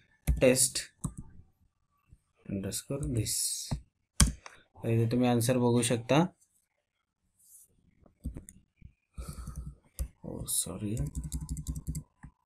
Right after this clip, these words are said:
Java space test. <clears throat> आता इथे व्हॅल्यू काय झालेल्या आहेत? झिरो,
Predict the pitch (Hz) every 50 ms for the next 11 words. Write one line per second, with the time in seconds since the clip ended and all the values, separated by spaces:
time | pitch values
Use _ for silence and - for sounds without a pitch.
0 | _ _ _ _ _ - - 127 117 113 113 107 104 101 104 110 - - - -
1 | - - 101 104 110 - - - - - - - - - - 135 127 120 123 120
2 | - - - - - - _ _ _ _ _ _ _ _ - - - - - _
3 | _ _ _ _ _ _ _ _ _ _ _ - _ _ _ _ _ _ - -
4 | - - - - - - - - - - - - - - - - - - - -
5 | - _ _ _ _ _ _ _ _ _ - - - - - - - - _ _
6 | - - - 185 180 180 175 170 170 165 151 139 123 113 101 95 - - - _
7 | - - - - - - - - - - - - - - 127 117 135 131 127 127
8 | 147 139 139 135 135 139 151 147 156 151 151 147 151 147 147 151 147 151 151 165
9 | 160 160 - - _ _ _ _ _ _ _ _ _ _ _ - - - 117 113
10 | 113 131 135 139 139 143 156 170